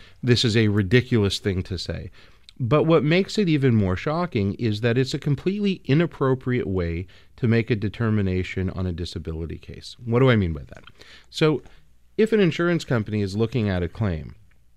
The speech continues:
it's fair enough for them to say, uh, you know, to take a look at what might normally happen, but they can't base their decision on what might normally happen. That's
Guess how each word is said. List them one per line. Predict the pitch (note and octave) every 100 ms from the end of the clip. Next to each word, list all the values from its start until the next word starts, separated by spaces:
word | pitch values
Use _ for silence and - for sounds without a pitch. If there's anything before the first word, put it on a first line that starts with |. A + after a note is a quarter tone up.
| _ _ - _
it's | E3 E3
fair | - A#3+ C4
enough | F#3+ E3
for | C#3+
them | A#2+ A#2+
to | A2+ A2
say, | - G2 G2+ - - - -
uh, | G#2+ G#2
you | C3+ B2
know, | G#2
to | -
take | C3 B2+
a |
look | A2+ B2+
at | A#2+ A2
what | A#2+ F#2+
might | A2 G#2+
normally | G#2 G#2 G2+ F#2
happen, | F#2+ D3 D#3+ E2+
but | D#2+ -
they | F3+
can't | - F#3+ F3+ -
base | G2+ C3+ D3+
their | B2 A#2
decision | G2 F#2 D#3 D#3+ G#2+ D#2+ E2+ - - -
on | A#2+ A2+
what | A2+ G2
might | G#2+ F2+
normally | G2+ F#2+ F2+
happen. | F#2+ C3 C3 C#2 D2
That's | D3 F3+ -